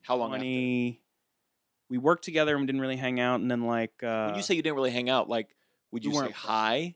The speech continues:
Speaker 2: We'd say hello. We'd be cordial. We'd talk about the kids sometimes. Like, "Oh, this kid, yeah, yeah, he's, like, a whatever."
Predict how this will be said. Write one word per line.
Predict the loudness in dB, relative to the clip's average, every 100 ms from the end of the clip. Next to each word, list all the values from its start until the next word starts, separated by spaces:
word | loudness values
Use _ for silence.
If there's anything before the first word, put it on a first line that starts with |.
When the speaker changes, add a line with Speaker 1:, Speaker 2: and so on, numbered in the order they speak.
| _
Speaker 2:
We'd | 0
say | 4 8
hello. | 10 8 6
We'd | 0 -2
be |
cordial. | 0 2 2 2
We'd | 0
talk | 0
about | 0
the | -2
kids | -4 -4 -6
sometimes. | -6 -4 -4 -6 -4
Like, | 0 8
"Oh, | 8 8
this | 4
kid, | 0 0 2
yeah, | 2 2
yeah, | -2
he's, | -6 -8
like, | -10 -12
a | -18 _ _ _
whatever." | -20 -18 -16